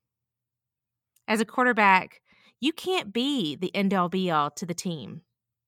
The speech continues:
It doesn't work that way, and you won't win in the long run.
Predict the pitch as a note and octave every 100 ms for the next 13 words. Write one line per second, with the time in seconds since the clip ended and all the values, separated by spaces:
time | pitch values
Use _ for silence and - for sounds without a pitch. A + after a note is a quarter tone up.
0 | _ - F#3+ - D4 E4 F3+ F3 F#3 D3+
1 | - D#3 C3 B2+ - _ _ G#3+ G3 G#3
2 | F#3+ G#3 C#4 E3+ F#3+ G#3 F#3 D#3+ D#3+ F3
3 | F3+ C#3+ G2 F#2+